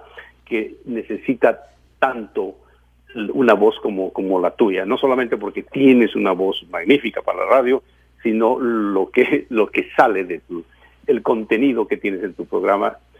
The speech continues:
eh, siempre es, eh, digno de, de mucha gratitud de parte de, de quienes trabajamos en los, en el sector público con nuestras,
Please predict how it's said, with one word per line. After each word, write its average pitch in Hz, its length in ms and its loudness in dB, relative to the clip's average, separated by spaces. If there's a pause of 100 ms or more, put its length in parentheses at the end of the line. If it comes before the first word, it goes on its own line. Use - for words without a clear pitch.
(340)
eh, - 160 -2 (520)
siempre 107 440 4
es, 92 200 -4 (180)
eh, 85 320 -2
digno 104 280 -2
de, 90 160 -2
de 92 120 -4
mucha 107 200 -4
gratitud 98 480 -2
de 92 80 -2
parte 92 280 -2
de, 85 180 -2 (760)
de 95 220 -4
quienes 104 260 2
trabajamos 98 640 2
en 101 160 -4
los, 95 220 -8
en 95 140 -4
el 87 100 -8
sector - 320 2
público 98 600 -2 (580)
con 120 260 2
nuestras, 101 380 -2